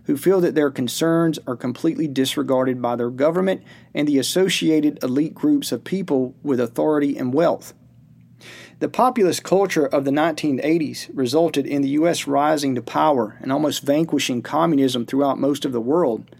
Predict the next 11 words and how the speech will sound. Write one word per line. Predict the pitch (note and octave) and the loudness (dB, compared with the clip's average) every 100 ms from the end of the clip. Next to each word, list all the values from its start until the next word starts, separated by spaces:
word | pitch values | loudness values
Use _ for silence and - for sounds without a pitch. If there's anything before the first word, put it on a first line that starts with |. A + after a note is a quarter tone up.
| - - - - - | -20 -20 -20 -16 -8
You | |
see, | C#3 F#3+ | -2 0
momentum | G3+ D#3+ C#3+ G3+ G#3 | 4 4 4 4 4
in | C#3 | 2
life | C#3 F3 G3 - | 4 2 2 -2
can | C#3 | 0
be | C3+ | 0
both | C3+ D3 E3 | 2 2 0
positive | - C#3+ C#3 C#3 C#3 C3 - - | -2 0 2 2 0 -2 -6 -2
and | F#3+ F#3+ | 2 4
negative. | C3 A2+ G2+ - - | 2 2 -2 -8 -14